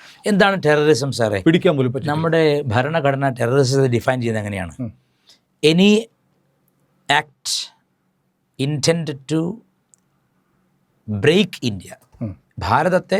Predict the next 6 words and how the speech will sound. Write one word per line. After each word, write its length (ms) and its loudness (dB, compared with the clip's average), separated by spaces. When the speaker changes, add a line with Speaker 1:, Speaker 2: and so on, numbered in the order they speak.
Speaker 1:
വിഘടിപ്പിക്കുന്ന 640 -2
എന്ത് 280 4
ആക്ടും, 240 -12
any 140 2
armed 340 2
agitation, 560 -2